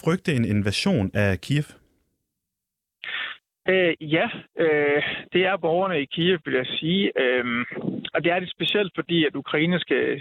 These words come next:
Speaker 2: øh, general har været ude at sige, at det her, det er der en ret stor sandsynlighed for, at kommer til at ske her, enten i slutningen af vinteren eller start m-, marts, øh,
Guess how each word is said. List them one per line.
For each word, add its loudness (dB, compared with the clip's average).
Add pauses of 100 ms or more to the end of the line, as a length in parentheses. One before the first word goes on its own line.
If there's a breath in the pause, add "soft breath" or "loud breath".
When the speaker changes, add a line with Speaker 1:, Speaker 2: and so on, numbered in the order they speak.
(140)
Speaker 2:
øh, 0
general -2
har -2
været 0
ude 2
at -2
sige, -2
at -2
det 2
her, 2
det 2
er 0
der 0
en -4 (560 loud breath)
ret -2
stor 0
sandsynlighed 0
for, 0
at -6
kommer -4
til -2
at -4
ske 0
her, 0
enten -2
i -2
slutningen -2
af -2
vinteren -2
eller -2
start -4 (420 loud breath)
m-, -10
marts, -2
øh, 2